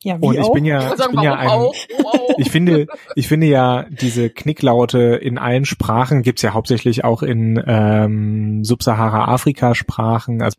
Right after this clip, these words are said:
Speaker 2: äh, sind da auf jeden Fall verbreitet. Und, ähm, ich finde das mega interessant, weil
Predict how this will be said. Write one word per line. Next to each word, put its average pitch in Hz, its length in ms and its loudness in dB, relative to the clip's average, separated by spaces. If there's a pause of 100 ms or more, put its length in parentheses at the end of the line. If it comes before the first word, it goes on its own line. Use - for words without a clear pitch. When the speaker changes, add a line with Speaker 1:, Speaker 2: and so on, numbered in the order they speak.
Speaker 2:
äh, 113 140 0
sind 120 200 0
da 127 80 4
auf 147 160 2
jeden 156 160 0
Fall 147 140 0
verbreitet. 127 680 -2
Und, 120 720 0
ähm, 107 680 -2
ich - 160 -2
finde 143 160 0
das - 220 -4
mega 135 300 2
interessant, 135 760 -2 (140)
weil 117 800 2